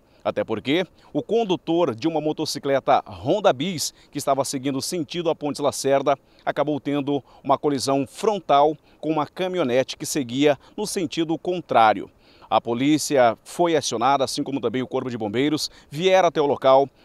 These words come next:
mas infelizmente nada pôde ser feito. Márcio Roberto Bento é o condutor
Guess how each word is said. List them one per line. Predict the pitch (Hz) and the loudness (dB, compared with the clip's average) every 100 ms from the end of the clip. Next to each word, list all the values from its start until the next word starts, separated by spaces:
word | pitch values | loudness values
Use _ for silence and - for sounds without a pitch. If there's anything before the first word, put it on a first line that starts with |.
| - | 0
mas | 156 139 | 0 0
infelizmente | 151 165 110 131 143 - 151 131 _ - | -2 -2 -2 0 -2 -2 -4 -4 _ -6
nada | 139 143 151 156 151 156 147 | 0 2 4 2 4 4 2
pôde | - 147 135 | -2 -4 -4
ser | 123 156 131 | -2 -2 -2
feito. | 139 139 120 - _ - _ | 0 2 0 -10 _ -20 _
Márcio | 123 139 180 185 - 196 | -8 2 4 4 -2 -2
Roberto | 170 123 113 135 139 190 | -2 0 2 2 2 0
Bento | 135 180 165 - _ _ - | 2 2 2 -4 _ _ -4
é | |
o | 139 | -4
condutor | 180 202 165 - 156 160 - | 0 -2 -2 -4 2 2 2